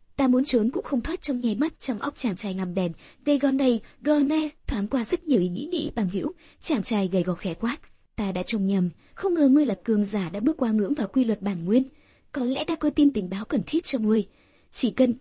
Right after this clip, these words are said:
ngươi thả cho ta một con đường sống, ta liền nói cho ngươi tình báo." La Phong chân đạp độn thiên toa, nhìn chăm chú chàng trai gầy gò này. "Đúng vậy, tin tình báo về chín mươi mốt, thành phố trong cả khu vực một thế giới đấu loại này. Mỗi thành phố đều có gần một ức người tham chiến." Chàng trai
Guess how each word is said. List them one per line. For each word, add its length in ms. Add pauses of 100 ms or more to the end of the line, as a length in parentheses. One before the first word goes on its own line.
ngươi 260
thả 240
cho 140
ta 120
một 140
con 140
đường 140
sống, 260 (460)
ta 120
liền 240
nói 180
cho 180
ngươi 140
tình 180
báo." 260 (380)
La 160
Phong 220
chân 220
đạp 160
độn 220
thiên 180
toa, 280 (480)
nhìn 200
chăm 160
chú 220
chàng 240
trai 200
gầy 140
gò 180
này. 300 (220)
"Đúng 180
vậy, 220 (300)
tin 160
tình 240
báo 300
về 120
chín 280
mươi 100
mốt, 240 (180)
thành 180
phố 200
trong 180
cả 100
khu 180
vực 220
một 200
thế 140
giới 200
đấu 160
loại 160
này. 280 (420)
Mỗi 200
thành 160
phố 220
đều 140
có 140
gần 240
một 120
ức 220
người 140
tham 200
chiến." 220
Chàng 200
trai 300